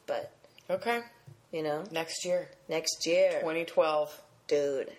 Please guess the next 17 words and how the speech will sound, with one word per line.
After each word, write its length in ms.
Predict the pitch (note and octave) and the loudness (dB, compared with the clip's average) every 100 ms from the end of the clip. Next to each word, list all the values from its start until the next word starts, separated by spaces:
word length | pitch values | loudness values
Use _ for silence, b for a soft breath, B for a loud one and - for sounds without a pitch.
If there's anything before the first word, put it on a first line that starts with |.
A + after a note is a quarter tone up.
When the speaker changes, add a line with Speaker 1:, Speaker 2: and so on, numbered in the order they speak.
| - | -6
Speaker 1:
I 60 | F3+ | -4
can't 240 | - D#3 | 0 2
believe 340 | E3+ D#3+ D#3+ D3 | 4 4 2 2
it. 260 | F3 G#3+ | 0 0
Speaker 2:
<laughs> 380 | G#3+ - G#3 - | -6 -2 -2 8
Speaker 1:
If 180 | C#4 - | 8 10
we're 220 | C#4 A3+ | 4 4
around, 280 | G#3 G3+ E3+ | 4 2 2
'cause 160 | F3+ D#3+ | 0 0
it's 100 | D#3 | 2
supposed 240 | F#3+ F#3 | 2 4
to, 60 | - | 0
the 60 | - | 2
world's 280 | E3 D3+ | 2 0
supposed 280 | - E3 - | -2 -4 -4
to 80 | - | -4
end. 200 | D3 - | -4 -4